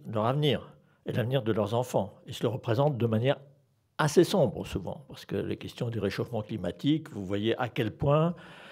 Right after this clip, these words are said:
elles sont en train d'entrer en, dans l'actualité et avec quelle puissance.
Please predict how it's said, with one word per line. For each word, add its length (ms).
elles 80
sont 120
en 80
train 200
d'entrer 540
en, 160
dans 140
l'actualité 840
et 160
avec 420
quelle 240
puissance. 800